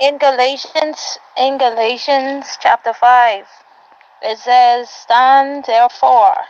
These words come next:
in the liberty wherewith Christ hath made us free, and be not entangled again with the yoke of bondage."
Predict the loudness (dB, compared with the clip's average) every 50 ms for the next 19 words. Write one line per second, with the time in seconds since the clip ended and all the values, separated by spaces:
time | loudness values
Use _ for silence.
0 | -18 _ _ _ _ -10 -10 -10 -8 -8 -10 -6 -8 -8 -8 -8 -12 -10 -14 -16
1 | -14 -16 -20 -20 -20 _ _ -4 0 2 2 2 2 -2 -8 -10 -4 0 0 0
2 | 0 0 -4 -4 -4 -4 -4 _ -18 -16 -12 -12 -6 -4 -4 -4 -4 _ _ _
3 | _ _ _ _ _ _ -4 -4 -4 -4 -6 -14 -20 -20 _ _ _ _ _ _
4 | -20 -20 -20 -16 -2 0 0 0 0 -4 -8 -8 -4 0 2 4 4 2 2 -4
5 | -16 -14 -8 0 0 2 2 0 -2 -2 -2 -2 -2 -4 -6 -8 _ -10 -10 -8
6 | -8 -8 -10 -12 -14 _ _ _ -12 -12 -12 _ -12 -20 -10 -6 -6 -4 -2 -2
7 | -4 -2 0 0 0 0 0 -4 -10 -10 _ -16 -20 -20